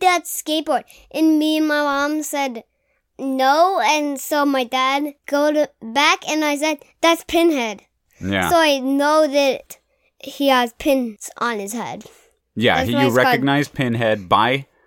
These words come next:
Speaker 2: sight alone, which
Speaker 1: And
Speaker 2: surprised me.
Speaker 1: Yeah, and I figured out he had probably had pins on his head. That's what I
Speaker 2: I mean,
Speaker 1: was
Speaker 2: that makes
Speaker 1: thinking
Speaker 2: sense.
Speaker 1: when I first, uh, s-,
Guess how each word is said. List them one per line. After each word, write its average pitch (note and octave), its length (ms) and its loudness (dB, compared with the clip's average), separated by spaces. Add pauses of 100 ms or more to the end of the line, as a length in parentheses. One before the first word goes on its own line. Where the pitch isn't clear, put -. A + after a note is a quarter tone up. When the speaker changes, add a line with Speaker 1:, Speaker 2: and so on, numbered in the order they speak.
Speaker 2:
sight C#3 480 0
alone, C3+ 500 0
which - 320 -2
Speaker 1:
And E4+ 300 0
Speaker 2:
surprised F#4+ 500 2
me. - 380 -2 (400)
Speaker 1:
Yeah, E4+ 240 0 (340)
and A4 500 2
I D#4 160 2
figured F#4+ 400 -2
out E4 540 2 (340)
he - 140 -6
had C4 180 2
probably C#4 340 0
had C#4+ 280 -2
pins D#4 380 2
on G3 180 -4
his G3 200 -16
head. - 400 -20 (520)
That's D#4 240 0
what E4+ 100 -2
I E4 100 4
Speaker 2:
I - 20 4
mean, D#4 60 4
Speaker 1:
was - 100 2
Speaker 2:
that A2+ 160 4
makes G#2 260 2
Speaker 1:
thinking A#2+ 360 2
Speaker 2:
sense. - 200 -14 (380)
Speaker 1:
when D4+ 220 0
I C4+ 160 2
first, D#4+ 520 -4
uh, C#4+ 160 -6 (140)
s-, - 320 -12